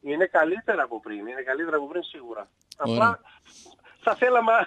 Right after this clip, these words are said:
Speaker 1: <laughs> δύο-τρεις πτήσεις ακόμη να εξυπηρετηθεί η ομάδα.
Speaker 2: Το Μύκονος Νάξος πόση ώρα είναι για σας, το καράβι που θα κάνετε;
Speaker 1: Ε, αναλόγως αν το καράβι πάει πρώτα στην Πάρο. Συνήθως πάει πρώτα Πάρο και πάει μετά Νάξο, μια μισή ώρα είναι.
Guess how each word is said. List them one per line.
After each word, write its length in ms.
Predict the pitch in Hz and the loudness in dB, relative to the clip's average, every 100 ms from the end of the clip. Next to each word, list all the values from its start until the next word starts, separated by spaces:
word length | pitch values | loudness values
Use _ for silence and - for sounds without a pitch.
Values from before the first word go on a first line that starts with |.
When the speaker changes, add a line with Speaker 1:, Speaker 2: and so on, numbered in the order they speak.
| 233 | 2
Speaker 1:
<laughs> 260 | 196 190 175 | 0 -4 -2
δύο-τρεις 280 | 233 220 180 | 0 0 -2
πτήσεις 220 | 233 - | -4 0
ακόμη 320 | 190 208 220 | 2 2 2
να 60 | 214 | 2
εξυπηρετηθεί 420 | 208 190 175 180 | 0 -6 -4 0
η 40 | |
ομάδα. 440 | 190 180 156 127 - | 4 4 2 0 0
Speaker 2:
Το 440 | 151 139 135 135 131 | 2 4 6 6 6
Μύκονος 420 | 165 175 190 165 | 4 4 4 4
Νάξος 380 | 190 190 185 - | 2 0 -2 -4
πόση 220 | 185 196 | -4 -2
ώρα 100 | 185 | -2
είναι 100 | 180 | -2
για 140 | 165 | -2
σας, 220 | 160 208 214 | 0 -2 -4
το 80 | |
καράβι 260 | - 151 160 | -8 -6 -6
που 80 | - | -6
θα 100 | 147 | -8
κάνετε; 300 | 151 160 170 | -6 -2 0
Speaker 1:
Ε, 240 | 175 160 _ - | 0 -2 _ -6
αναλόγως 500 | - 156 165 185 202 | 2 4 4 2 2
αν 80 | 202 | 0
το 60 | 190 | 2
καράβι 260 | 190 202 | 2 2
πάει 160 | 185 202 | 2 2
πρώτα 200 | 208 202 | 2 0
στην 140 | 202 | 0
Πάρο. 180 | 180 165 | 0 0
Συνήθως 300 | 160 202 220 | 0 -2 0
πάει 140 | 220 190 | 0 2
πρώτα 300 | 208 208 180 | 2 2 2
Πάρο 400 | 170 180 220 233 | 4 4 4 2
και 100 | - | -4
πάει 180 | 202 196 | 0 4
μετά 220 | 190 202 | 4 4
Νάξο, 260 | 190 196 214 | 2 0 0
μια 180 | 214 208 | 2 2
μισή 220 | 175 170 | 0 -4
ώρα 220 | 135 117 | -4 -4
είναι. 180 | 107 | -8